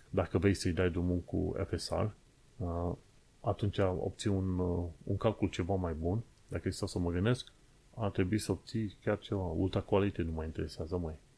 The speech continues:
Dă mie F S R high și să ne uităm la alte setări, F S R medium. Și la F S R medium ar trebui să ne dea vreo șaizeci șaptezeci.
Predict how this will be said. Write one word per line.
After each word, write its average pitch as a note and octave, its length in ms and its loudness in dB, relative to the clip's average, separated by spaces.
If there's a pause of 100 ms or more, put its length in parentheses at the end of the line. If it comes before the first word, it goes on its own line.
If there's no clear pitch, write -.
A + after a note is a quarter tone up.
(220)
Dă E2+ 240 -6
mie G2 400 -2 (440)
F - 240 -6
S - 120 -6
R F2 120 0 (200)
high B2+ 420 2 (420)
și - 320 -4
să - 180 -4
ne F2+ 100 2
uităm A2+ 400 2
la F#2+ 160 4
alte G2+ 220 0
setări, - 520 0 (440)
F - 220 0
S - 120 0
R F#2+ 120 4
medium. E2 500 -2 (440)
Și - 80 -14
la F#2 160 4
F - 140 -4
S - 100 -6
R F#2+ 140 2 (140)
medium F#2+ 500 -2 (240)
ar - 160 -6
trebui F#2+ 320 2
să G2+ 200 2
ne F#2+ 380 2 (480)
dea F#2 540 2 (180)
vreo F#2 240 -6
șaizeci F#2 360 0
șaptezeci. - 640 -4